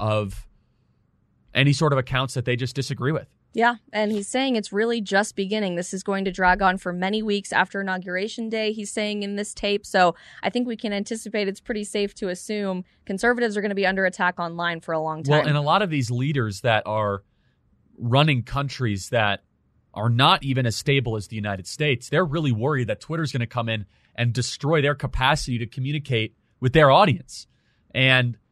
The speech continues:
Speaker 1: there's gonna be a lot of counter moves against Twitter that could very well destroy the company if they are not careful. Uh, India, for example, could create their own Twitter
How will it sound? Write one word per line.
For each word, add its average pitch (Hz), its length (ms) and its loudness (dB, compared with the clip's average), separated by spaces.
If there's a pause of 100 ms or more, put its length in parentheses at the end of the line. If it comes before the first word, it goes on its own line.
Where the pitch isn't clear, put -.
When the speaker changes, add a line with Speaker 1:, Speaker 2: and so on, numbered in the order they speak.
(680)
Speaker 1:
there's 139 240 0
gonna 190 120 0
be 147 40 2
a 123 80 6
lot 131 300 4
of 143 80 -4
counter 139 320 0
moves 120 260 2
against 110 300 -8
Twitter 120 280 0
that 101 140 -2
could 107 140 -6
very 120 180 0
well 113 200 0
destroy 117 400 -4
the 101 80 -2
company 104 520 -4 (460)
if 113 120 -6
they 135 140 4
are 131 80 4
not 110 180 -4
careful. 101 540 -6
Uh, 95 180 -4 (460)
India, 156 360 2
for 123 160 -4
example, 117 360 0
could 117 180 -4
create 127 360 2
their 123 160 4
own 127 100 0
Twitter 123 420 -2